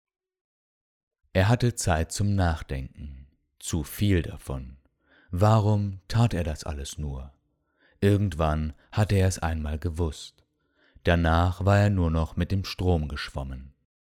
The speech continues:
Immer in die Richtung, in welche die anderen Fischlein sich bewegten.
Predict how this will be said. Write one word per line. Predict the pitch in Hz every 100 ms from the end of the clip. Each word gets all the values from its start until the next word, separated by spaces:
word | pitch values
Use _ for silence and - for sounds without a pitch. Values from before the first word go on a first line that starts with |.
| _
Immer | 113 113 110
in | 101 101
die | 98
Richtung, | 95 92 - 90 90 -
in | 90 90
welche | 90 95
die | 92 -
anderen | 110 117 87 80
Fischlein | - 85 - 80 82 82
sich | 82 -
bewegten. | 95 98 90 - - 71 67